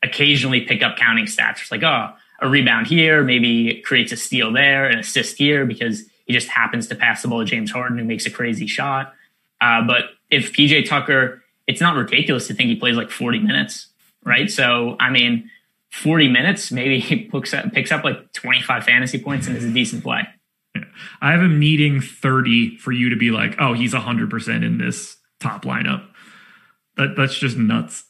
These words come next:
Speaker 2: That's a half for Harden and Giannis. <laughs>
Speaker 1: Yeah.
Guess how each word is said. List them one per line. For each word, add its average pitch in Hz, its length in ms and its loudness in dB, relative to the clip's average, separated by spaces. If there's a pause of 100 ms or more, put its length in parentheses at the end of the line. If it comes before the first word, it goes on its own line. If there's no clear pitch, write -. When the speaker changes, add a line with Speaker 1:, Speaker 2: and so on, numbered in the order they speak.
(180)
Speaker 2:
That's 143 120 -2
a 156 60 4
half 123 500 2
for 113 160 -6
Harden 113 300 0
and 113 120 0
Giannis. 113 500 0
<laughs> - 480 -20
Speaker 1:
Yeah. 123 240 -4